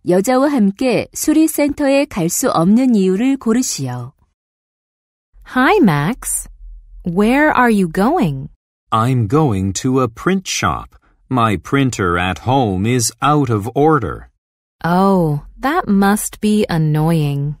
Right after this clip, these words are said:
Speaker 3: You're telling me I have to fix it right away. Is there any place nearby that can repair electronics?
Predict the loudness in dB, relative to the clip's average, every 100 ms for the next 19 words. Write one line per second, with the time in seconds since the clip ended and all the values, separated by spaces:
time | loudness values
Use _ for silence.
0 | _ _ _ -8 -4 -4 -6 -4 -2 -2
1 | -4 -4 0 0 0 -6 -12 _ _ _
2 | 0 2 4 2 -2 -4 -6 -6 -4 -4
3 | -2 -6 -6 -4 0 2 2 0 0 0
4 | -2 -4 -12 _ _ _ _ -4 -4 -4
5 | -2 -2 -2 -4 -4 -2 -4 -6 -4 -2
6 | -2 -2 -2 -2 -2 -2 -2 0 0 -2
7 | -2 -4 -6 -6 -4 -2 -2 -4 -6 -2
8 | 0 -2 0 -2 -2 -6 -4 -2 -2 -4
9 | -6 -12 -12